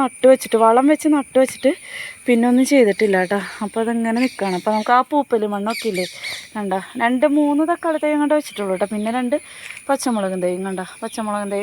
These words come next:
കൂരടിച്ച് നിൽക്കണ കണ്ടില്ലേ. ഉം, എല്ലാം കൂടി നോക്കാൻ പറ്റില്ല എന്നറിയാം, എന്നാലും ചുമ്മാ ഒരു, ആ, ഒരു പൂതി. ഉം, തക്കാളിക്കൊക്കെ ദേ, ആ, ഫ്ലവർ വന്നു, പക്ഷേ അതിന് അത്ര ഉഷാറില്ല കേട്ടോ, തൈക്ക് അത്ര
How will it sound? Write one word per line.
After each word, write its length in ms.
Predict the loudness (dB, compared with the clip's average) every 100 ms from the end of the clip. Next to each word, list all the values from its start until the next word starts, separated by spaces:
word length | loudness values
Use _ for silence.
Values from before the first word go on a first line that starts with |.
| -2
കൂരടിച്ച് 420 | -2 -2 -4 -10 -12
നിൽക്കണ 220 | -10 -10 -8
കണ്ടില്ലേ. 340 | -8 -8 -10 -10 -16 -18 -18 -20 -20 -12 -8
ഉം, 340 | -6 -6 -6 -6 -8 -2 0
എല്ലാം 240 | 2 0 0
കൂടി 140 | 2 2
നോക്കാൻ 300 | 4 4 4
പറ്റില്ല 320 | 2 0 -2 0
എന്നറിയാം, 300 | 2 2 0 -2
എന്നാലും 260 | -4 -4 -4
ചുമ്മാ 320 | -4 -4 -4 0
ഒരു, 140 | 0 -2 -8 -20 -20 -18 -8 -8 -6
ആ, 20 | -8 -8 -4 -4
ഒരു 140 | -4 -8 -10 -2
പൂതി. 280 | 0 0 -4 -12 -20 -10 -8
ഉം, 260 | -6 -8 0
തക്കാളിക്കൊക്കെ 600 | 0 4 2 2 -2 0 2
ദേ, 80 | 2 0 -4 -4
ആ, 20 | -2 -4 0
ഫ്ലവർ 340 | 4 6 6 6
വന്നു, 180 | 4 2
പക്ഷേ 220 | 0 -2 -6 -6 -16 -10
അതിന് 160 | 0 2
അത്ര 160 | 2 0
ഉഷാറില്ല 420 | 4 4 4 2
കേട്ടോ, 140 | 0 2
തൈക്ക് 240 | 0 0 -2
അത്ര 140 | 0